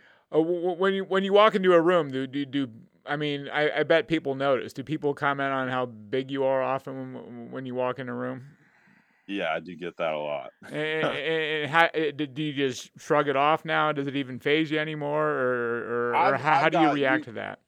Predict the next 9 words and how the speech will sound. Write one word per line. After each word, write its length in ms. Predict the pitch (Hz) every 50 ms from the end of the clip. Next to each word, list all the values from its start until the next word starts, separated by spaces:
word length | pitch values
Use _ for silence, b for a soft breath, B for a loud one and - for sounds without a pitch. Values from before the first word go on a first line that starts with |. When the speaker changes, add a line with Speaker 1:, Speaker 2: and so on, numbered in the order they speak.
| b b b b b b b b b b b _
Speaker 2:
Yeah, 360 | 131 127 117 104 95 82 85
you 220 | 92 98 117 143
get 180 | 151 180 165 135
used 300 | 117 110 107 - _ _
to 200 | - 107 101 101
it 180 | 98 92 90 - -
at 120 | 101 95 -
some 340 | _ - 98 98 98 98 101
point, 400 | 107 101 101 104 101 98 92